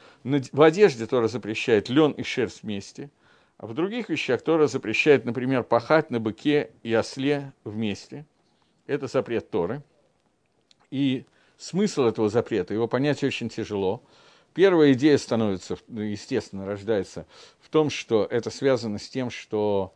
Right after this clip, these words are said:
э, бык сильнее, осёл слабее, поэтому это издевательство над животных, их нельзя впрячь в одну упряжку. Как говорил Пушкин, что в одну упряжку упрячь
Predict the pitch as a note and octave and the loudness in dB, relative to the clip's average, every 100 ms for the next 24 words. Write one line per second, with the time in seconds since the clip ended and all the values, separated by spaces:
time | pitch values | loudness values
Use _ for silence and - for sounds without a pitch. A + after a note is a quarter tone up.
0 | _ _ _ _ _ _ _ _ _ _ | _ _ _ _ _ _ _ _ _ _
1 | - B2+ B2 B2 A2 F3 - - B2 C3 | 0 6 8 8 10 10 8 0 2 6
2 | D3 C3 A2+ C#3 A2+ - A#2+ D3 G#3+ D#3 | 8 8 6 4 4 4 2 8 8 8
3 | C3+ C3+ B2 C3+ A2 A2+ C#3 A#2+ - - | 4 2 -4 -4 -4 4 6 6 2 -12
4 | A2+ A2 F#2+ F#3+ G3+ D#3+ - C#3+ B2 A2+ | -6 -6 0 2 2 -2 -4 -6 -2 -2
5 | A2 C#3 D3+ C#3+ - - A#2+ C3 - - | 0 4 4 2 -6 0 2 2 -2 -14
6 | _ _ _ F#2+ A#2 A2 A2 F#2 C#3+ E3+ | _ _ _ 0 0 2 -2 4 4 4
7 | - F#3 F3 _ _ _ _ _ - G2+ | 0 -10 -10 _ _ _ _ _ -10 -6
8 | G#2 A2 A2 F3 F3 - D3+ - A2+ G#2 | 0 2 4 2 -2 -4 -8 -2 0 0
9 | A#2 G#2+ - B2 A2+ - G#2 A2+ G#2+ - | 0 -2 0 0 0 -4 -6 0 -2 -2